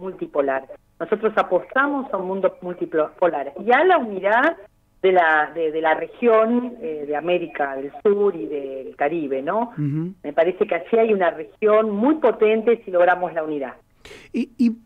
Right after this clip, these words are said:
Speaker 2: eso se puede lograr por más que haya partidos políticos o, digamos, ideologías distintas en las cabezas de cada uno de los, de los países, como por ejemplo Brasil y Argentina,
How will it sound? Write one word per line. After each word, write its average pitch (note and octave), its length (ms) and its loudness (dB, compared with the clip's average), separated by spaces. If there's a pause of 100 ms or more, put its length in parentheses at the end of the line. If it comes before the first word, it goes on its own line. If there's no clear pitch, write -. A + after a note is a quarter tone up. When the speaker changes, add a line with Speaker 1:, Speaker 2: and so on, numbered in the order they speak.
Speaker 2:
eso C#4 320 0
se G3 160 0
puede A#3 340 4
lograr G3 460 2
por D#3+ 200 -4
más F3+ 160 -4
que F3 180 -6
haya F3+ 300 -4
partidos E3+ 600 -2
políticos D#3 680 -2
o, D3 100 -4
digamos, D#3 360 -2
ideologías D3+ 580 0
distintas G3 680 -2
en C#3 100 -2
las C3 120 -6
cabezas D#3+ 720 -4
de C#3 240 -6
cada E3 220 0
uno F3+ 300 -2
de C#3+ 140 2
los, B2+ 420 -4
de C#3 180 -2
los C#3 140 0
países, E3+ 420 -2
como C3+ 220 -2
por C3 120 -6
ejemplo C#3 340 -4
Brasil F#3+ 600 -4
y D3+ 80 -6
Argentina, E3 840 0